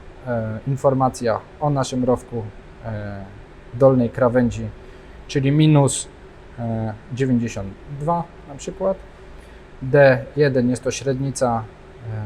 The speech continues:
e, zewnętrzna, czyli w tym przypadku trzydzieści osiem. I D dwa średnica, na jaką chcemy zejść.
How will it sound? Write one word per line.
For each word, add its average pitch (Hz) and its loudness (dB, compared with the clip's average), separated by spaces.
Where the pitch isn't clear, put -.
e, 107 -12
zewnętrzna, 165 -2
czyli 127 0
w - -10
tym 139 -2
przypadku 117 -2
trzydzieści 131 -6
osiem. 233 2
I 180 2
D 160 6
dwa 165 0
średnica, 147 2
na 123 2
jaką 123 -4
chcemy 110 -6
zejść. 190 0